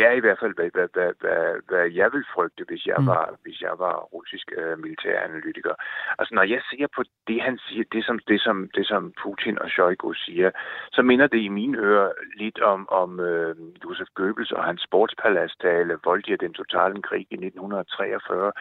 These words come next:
Speaker 1: som jo netop lød som om, Nå, nu har vi ført den her krig med venstre hånd længe nok. Nu vil vi til at føre den med begge hænder. Nu sætter vi ind, og vi skaber
Speaker 2: Mm.
Speaker 1: den totale krig. Alle for håndværende styrker bliver sat ind.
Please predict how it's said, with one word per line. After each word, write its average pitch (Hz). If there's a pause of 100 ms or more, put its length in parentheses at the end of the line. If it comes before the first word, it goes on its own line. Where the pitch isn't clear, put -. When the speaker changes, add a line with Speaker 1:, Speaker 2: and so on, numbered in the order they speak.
(380)
Speaker 1:
som 120
jo 107
netop 117
lød 139
som 147
om, 95 (260)
Nå, 92 (460)
nu 151
har 160
vi 135 (100)
ført 135
den 127
her 120
krig 123
med 123
venstre 107
hånd 101 (160)
længe 95
nok. 82 (320)
Nu 175 (280)
vil 123
vi 117
til 127
at 117
føre 117
den 123
med 92 (460)
begge 113 (100)
hænder. 80 (600)
Nu 202 (420)
sætter 110
vi 98
ind, 104
og -
vi 104
skaber 107
Speaker 2:
Mm. 101
Speaker 1:
den 95
totale 104
krig. 95 (440)
Alle 156
for 104
håndværende 98
styrker 90 (420)
bliver 98 (100)
sat 85
ind. 90